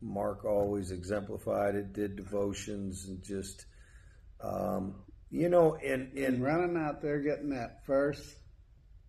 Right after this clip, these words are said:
Speaker 2: uh, church out there in O'Fallon.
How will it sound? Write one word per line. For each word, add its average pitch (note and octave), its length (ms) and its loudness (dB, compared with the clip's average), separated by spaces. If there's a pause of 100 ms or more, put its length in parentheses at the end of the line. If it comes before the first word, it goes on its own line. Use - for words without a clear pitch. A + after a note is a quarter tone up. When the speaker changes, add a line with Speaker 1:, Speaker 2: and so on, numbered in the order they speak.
(680)
Speaker 2:
uh, A2+ 380 -10 (1900)
church B2+ 300 -2
out B2+ 240 -2
there C3 220 -6
in A#2+ 220 -8
O'Fallon. A2+ 520 -8